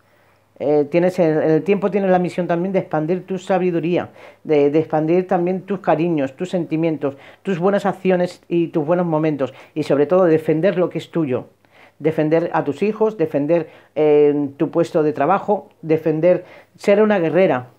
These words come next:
porque hemos venido aquí a guerrear. Estamos, eh, estamos expuestas, eh, en muchos, eh, momentos de la vida y de los años y de las circunstancias a estar en pie de guerra siempre,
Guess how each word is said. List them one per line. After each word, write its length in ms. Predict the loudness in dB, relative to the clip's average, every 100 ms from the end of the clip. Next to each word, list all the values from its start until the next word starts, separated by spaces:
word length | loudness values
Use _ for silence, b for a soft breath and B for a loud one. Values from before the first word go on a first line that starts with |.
| _
porque 280 | -4 0 0
hemos 180 | 2
venido 260 | 2 0 -2
aquí 240 | -2 -4 -4
a 120 | -4
guerrear. 480 | -2 0 0 -2 -8 b b b b b b -6
Estamos, 460 | -2 0 0 0 2
eh, 420 | 2 2 0 -2 -6 -8 -12 -14 -18 -20 _ -20 -18 -14 -14 -16 b b b -2
estamos 320 | 0 0 0
expuestas, 640 | -2 0 0 2 0 2
eh, 540 | 0 0 0 -2 -6 -6
en 120 | -4
muchos, 360 | -4 -4 -6 -2
eh, 380 | 2 2 0 -4
momentos 720 | -10 -12 -6 -2 -2 -2 -4
de 80 | -2
la 100 | 0
vida 420 | 0 0 0 -4 B B B
y 100 | -2
de 100 | 0
los 180 | 2 2
años 320 | 2 0 0
y 40 |
de 80 | 0
las 100 | 0
circunstancias 600 | -4 -6 -4 -2 -2 -4 -2
a 100 | 0
estar 240 | 2 0
en 240 | 0 -4
pie 180 | 0 0
de 120 | 2
guerra 260 | 0 0 -2
siempre, 460 | -2 -4 -2 -4